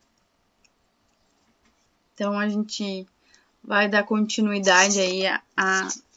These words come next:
à conversa sobre evolução que a gente tava tendo anteriormente. Tá?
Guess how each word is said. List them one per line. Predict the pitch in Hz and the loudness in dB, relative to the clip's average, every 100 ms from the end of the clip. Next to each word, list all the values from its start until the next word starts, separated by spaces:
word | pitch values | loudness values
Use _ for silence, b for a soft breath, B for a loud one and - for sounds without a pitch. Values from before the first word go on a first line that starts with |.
| _ _ _ _ _ _ - | _ _ _ _ _ _ -10
à | 202 | -10
conversa | - 208 202 190 196 - | -6 -4 2 4 4 -2
sobre | 208 196 190 | -8 -6 -2
evolução | 196 190 202 202 - 196 196 | -4 0 -2 -2 -2 -2 -2
que | 214 | -2
a | 220 | -2
gente | 202 - | -2 -6
tava | - 180 185 | -6 -4 -6
tendo | - 190 185 202 | -4 -6 -4 -2
anteriormente. | 202 202 202 202 202 202 190 202 262 269 - _ B B B B B B B B B - - - _ _ _ _ _ _ _ - | -4 -4 -4 -2 -2 -2 0 0 0 -2 -12 _ B B B B B B B B B -20 -20 -20 _ _ _ _ _ _ _ -14
Tá? | 87 92 | -8 -6